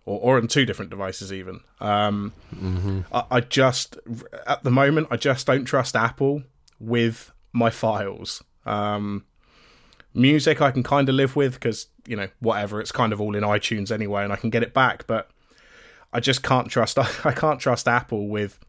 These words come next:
Speaker 1: eighty-five gig of my photos and videos and, you know, important documents and things like that. It's just not something that I'm willing to do.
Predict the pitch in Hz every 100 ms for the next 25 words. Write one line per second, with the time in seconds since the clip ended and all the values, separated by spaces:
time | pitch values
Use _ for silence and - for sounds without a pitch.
0 | _ _ - 120 - 117 120 110 - 120
1 | 120 113 117 104 - 143 127 127 123 120
2 | 120 110 101 117 113 113 113 110 104 110
3 | 104 110 104 98 98 135 110 113 123 -
4 | 104 - 107 110 104 101 110 98 - 127
5 | 117 117 110 110 - 120 95 101 98 95
6 | 101 101 92 95 104 98